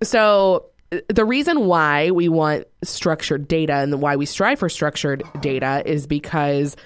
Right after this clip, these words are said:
that means that things like search engines or search engine crawlers or bots or whatever we have going can more easily, uh, detect what is on the page and then serve up results in a different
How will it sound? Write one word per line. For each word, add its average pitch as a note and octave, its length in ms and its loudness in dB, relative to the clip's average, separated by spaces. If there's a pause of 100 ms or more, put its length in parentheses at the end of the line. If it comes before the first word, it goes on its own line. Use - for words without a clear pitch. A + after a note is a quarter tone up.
(440)
that E3+ 280 0
means D#3+ 380 -2
that D3 260 0
things D#3 200 -2
like C#3 140 -2
search - 320 -2
engines D#3 580 0
or C#3 580 0
search D#3 240 -6
engine C#3 220 -6
crawlers G#3+ 480 -2
or C3+ 140 -4
bots F3 280 -2
or D3 40 -6
whatever D#3+ 320 -2
we C#3+ 120 -4
have C3+ 220 -4
going E3+ 440 -2 (300)
can F3+ 180 -2
more E3+ 640 0 (260)
easily, D#3+ 840 -2 (340)
uh, C#3 220 0
detect - 520 -8
what E3+ 200 0
is G#3 140 -2
on E3 160 -2
the D3 80 -4
page C#3+ 760 -6 (460)
and C#3+ 640 -2
then C#3+ 240 -2
serve D#3+ 400 -2
up C#3 160 -2
results C#3 500 -2
in D3 120 -8
a C#3 40 -8
different C3 540 -8